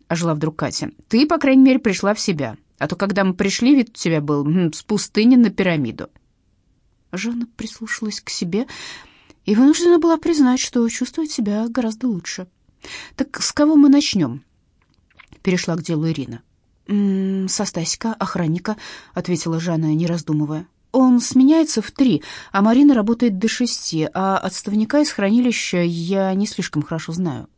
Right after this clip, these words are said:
«Ладно, со Стасика так со Стасика», согласилась Ирина. «До остальных потом тоже доберемся. От тебя требуется одно —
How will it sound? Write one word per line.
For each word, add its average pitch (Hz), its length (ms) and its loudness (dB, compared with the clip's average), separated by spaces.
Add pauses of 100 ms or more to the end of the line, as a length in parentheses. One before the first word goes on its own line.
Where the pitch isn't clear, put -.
(480)
«Ладно, 262 540 4
со 202 160 0
Стасика 180 400 -2
так 170 140 -8
со 175 120 -4
Стасика», 170 480 -2 (340)
согласилась 147 600 -4
Ирина. 143 280 0 (340)
«До 214 160 2
остальных 254 400 4
потом 175 340 2
тоже 160 320 -2
доберемся. 139 560 -4 (380)
От 226 180 0
тебя 262 320 2
требуется 269 540 2
одно — 170 260 2